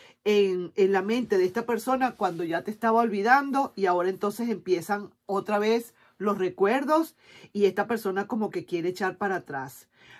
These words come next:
Me preguntaron por ti cuando estaba ya por olvidarte. Échale pierna, pues, dígame esto.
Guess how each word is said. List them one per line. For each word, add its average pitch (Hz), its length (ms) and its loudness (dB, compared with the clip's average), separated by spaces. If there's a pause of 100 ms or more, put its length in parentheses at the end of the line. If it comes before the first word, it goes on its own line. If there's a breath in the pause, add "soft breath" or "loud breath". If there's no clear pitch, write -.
Me 208 120 2
preguntaron 220 720 4
por 220 260 2
ti 330 440 6
cuando 196 540 4
estaba 208 520 6
ya 240 420 6
por 240 160 6
olvidarte. 165 880 -2 (160)
Échale 220 500 6
pierna, 175 460 2
pues, 156 240 -6
dígame 208 420 0
esto. - 380 -12